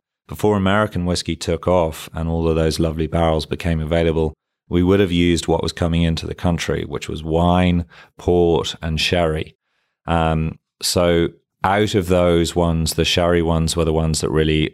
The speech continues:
captured my imagination in the early days of drinking whiskey, and that's kind of stayed as a theme. So at the time,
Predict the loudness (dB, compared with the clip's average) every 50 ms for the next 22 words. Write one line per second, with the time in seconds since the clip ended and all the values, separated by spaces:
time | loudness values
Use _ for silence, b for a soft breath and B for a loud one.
0 | _ -6 -4 -4 -4 -2 -4 -4 -2 0 0 2 2 2 2 0 0 0 0 0
1 | 0 0 -2 -2 -4 -4 -4 -2 -2 0 0 0 0 0 0 0 0 0 2 0
2 | 0 -2 -4 -6 -6 -4 -4 -4 -4 -4 -2 -2 -2 -2 -2 -2 -2 0 0 0
3 | -2 -2 -2 -2 -2 -2 -2 -2 -2 -2 0 0 0 0 -2 -2 -4 -6 -6 -4
4 | -2 0 0 0 0 -2 -4 -8 _ _ _ _ _ _ _ _ _ _ _ _
5 | -12 -4 -2 0 2 2 2 2 2 0 -2 -4 -8 _ _ _ _ _ _ _
6 | _ _ _ -4 -4 -2 -2 -6 -8 -8 -4 0 2 2 4 4 4 2 2 2
7 | 0 0 -2 -4 -6